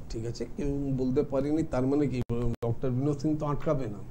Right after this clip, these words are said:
এনবিপি Yunani এবং Ayurveda Research Center কোনো চিকিৎসক আটকাবে না। কেন কি আমরা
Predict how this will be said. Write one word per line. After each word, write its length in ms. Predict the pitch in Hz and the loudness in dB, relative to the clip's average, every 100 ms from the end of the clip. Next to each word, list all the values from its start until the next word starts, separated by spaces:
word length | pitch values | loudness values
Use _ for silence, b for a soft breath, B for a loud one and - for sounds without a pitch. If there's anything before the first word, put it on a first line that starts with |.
| - | -6
এনবিপি 440 | 127 131 131 147 151 | 0 0 2 2 2
Yunani 400 | 143 143 143 147 | 2 2 2 2
এবং 300 | 143 147 139 | 2 2 4
Ayurveda 400 | 139 143 147 143 | 6 6 6 4
Research 300 | 135 156 135 | 4 0 2
Center 300 | 151 147 151 | 2 4 4
কোনো 420 | 151 196 214 202 | 6 8 10 10
চিকিৎসক 600 | 175 175 175 - 175 151 | 8 4 4 4 2 2
আটকাবে 440 | 147 135 156 135 | 0 0 0 0
না। 120 | 131 127 | 0 0
কেন 280 | 131 139 | 0 0
কি 220 | 123 147 139 | 0 -2 -2
আমরা 640 | 131 143 151 160 165 | 0 4 8 10 8